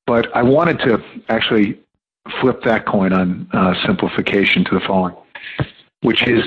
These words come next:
sometimes the process of managing risk is unduly complicated. So you reach the decision point, "This is something that we have to do." And I'll highlight something, uh, from our network, which is a, uh,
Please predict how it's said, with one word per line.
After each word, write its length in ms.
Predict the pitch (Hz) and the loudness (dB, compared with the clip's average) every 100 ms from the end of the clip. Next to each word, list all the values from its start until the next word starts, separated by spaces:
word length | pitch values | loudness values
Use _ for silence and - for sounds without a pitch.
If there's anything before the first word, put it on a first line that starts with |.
| - - | -2 0
sometimes 500 | 156 160 147 131 113 - | 2 2 4 2 2 0
the 60 | |
process 480 | - 113 110 113 - - - | -2 0 0 0 -6 -8 -6
of 60 | |
managing 500 | 98 104 101 - 98 | -2 0 0 0 2
risk 340 | 95 95 - - | 2 2 -2 -10
is 180 | 95 92 - 98 | -12 -12 -10 -6
unduly 580 | 110 113 120 110 107 | -6 0 4 6 6
complicated. 720 | 98 - 82 98 - - - - - - | 4 -2 -2 -2 -2 -4 -4 -8 -14 0
So 100 | 107 | 2
you 180 | 101 104 | 4 4
reach 280 | 139 - | 2 0
the 100 | 117 | 0
decision 500 | 104 101 - 107 101 | 2 2 2 2 2
point, 280 | 90 101 95 | 0 0 0
"This 180 | 110 - | -2 -2
is 140 | 98 | -2
something 300 | - 98 92 | -2 -4 -2
that 140 | 90 90 | 0 0
we 140 | 92 | 0
have 240 | 98 95 - | 0 -4 -4
to 100 | 87 | 0
do." 240 | 180 - - - - - - - - - - | 0 0 -8 -16 -12 -10 -10 -12 -16 -16 -4
And 100 | 107 | 0
I'll 120 | 104 | 0
highlight 440 | 95 135 117 110 - | 2 2 2 0 0
something, 560 | 113 - 101 95 90 - | -2 0 2 2 0 -2
uh, 380 | 95 92 92 90 - | 0 2 0 -2 -2
from 160 | 98 | 0
our 140 | 92 90 | 2 4
network, 460 | 95 98 92 - | 2 2 2 2
which 180 | 95 90 | 0 2
is 160 | 101 - | 2 4
a, 180 | 95 92 - | 2 2 0
uh, 200 | 82 90 | 0 0